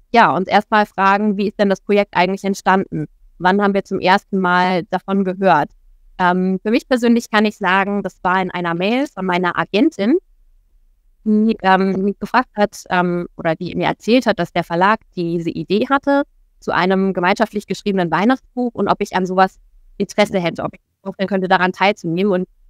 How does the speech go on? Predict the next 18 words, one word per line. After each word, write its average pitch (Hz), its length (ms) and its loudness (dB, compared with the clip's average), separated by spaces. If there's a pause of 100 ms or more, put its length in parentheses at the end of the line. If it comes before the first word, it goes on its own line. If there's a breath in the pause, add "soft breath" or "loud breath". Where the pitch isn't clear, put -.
(360)
ich 214 100 -4 (260)
hatte 196 260 -2 (200)
keine 262 300 2
Ahnung, 208 280 0
was 202 140 0
ich 208 140 -8
mir 202 60 0
darunter 190 360 0 (100)
vorstellen 254 440 -2
kann. 254 360 0
Ich - 180 -8 (320)
hab - 180 -2
noch 185 220 -2
nie 220 180 2
mit 262 200 0
irgendjemandem 202 540 2
irgendwas 202 460 -2
zusammengeschrieben 180 840 -2